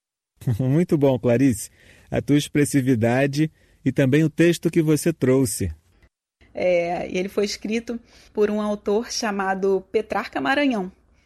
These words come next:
Speaker 2: Mas, depois disso, é que a expressão ganhou fama, quando ela virou o título de uma coluna numa revista antiga chamada O Cruzeiro.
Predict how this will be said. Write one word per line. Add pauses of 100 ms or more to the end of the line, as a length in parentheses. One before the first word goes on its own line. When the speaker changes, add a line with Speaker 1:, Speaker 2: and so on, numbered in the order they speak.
(200)
Speaker 2:
Mas,
depois
disso, (400)
é
que
a
expressão
ganhou
fama, (180)
quando
ela
virou
o
título
de
uma
coluna (320)
numa
revista
antiga
chamada (320)
O
Cruzeiro.